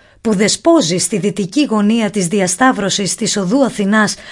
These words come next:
με την πλατεία Ομονίας, οικοδομήθηκε το έτος χίλια οκτακόσια ογδόντα εννιά για λογαριασμό του επιχειρηματία Ιωάννη Μπάγκα.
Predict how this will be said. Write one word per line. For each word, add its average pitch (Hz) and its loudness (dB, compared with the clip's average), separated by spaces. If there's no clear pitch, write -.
με 254 2
την 233 4
πλατεία 220 2
Ομονίας, 202 0
οικοδομήθηκε 311 4
το 381 4
έτος 240 2
χίλια 339 4
οκτακόσια 233 0
ογδόντα 196 0
εννιά 180 2
για 285 2
λογαριασμό 226 2
του 311 0
επιχειρηματία 214 0
Ιωάννη 208 2
Μπάγκα. 180 0